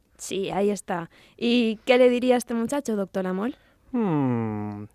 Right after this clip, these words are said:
Speaker 2: Fernando debe considerar que el mal está lleno de peces y tener muy presente que un clavo saca al otro clavo. El mejor consejo que debe seguir en su vida futura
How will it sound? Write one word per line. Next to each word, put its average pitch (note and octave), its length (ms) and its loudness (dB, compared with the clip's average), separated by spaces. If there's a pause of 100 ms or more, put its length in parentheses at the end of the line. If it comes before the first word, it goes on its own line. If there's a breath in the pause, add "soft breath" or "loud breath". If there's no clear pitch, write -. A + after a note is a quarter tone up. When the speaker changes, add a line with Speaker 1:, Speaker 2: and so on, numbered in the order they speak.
(440 soft breath)
Speaker 2:
Fernando G3+ 760 2
debe C#3+ 300 -2
considerar B2+ 680 -2 (340 soft breath)
que - 100 0
el C#3 80 2
mal F3+ 240 2
está E3 260 -2
lleno D#3 320 0
de D3 100 2
peces D3 540 -4 (440 soft breath)
y D#3+ 120 -6
tener B3 260 4
muy A#3 180 6
presente C3+ 680 0 (160)
que F#3 120 2
un G#3 120 6
clavo D3 460 2
saca A#2+ 360 -4
al C#3+ 200 -2
otro A2+ 340 -6
clavo. D3 440 0 (520 soft breath)
El D3+ 140 -4
mejor F3+ 420 0
consejo F#3+ 800 -4
que C3 100 -2
debe B2 220 0
seguir D#3 340 -2
en B2+ 140 -2
su - 160 -8
vida C#3 180 -2
futura C3 540 -2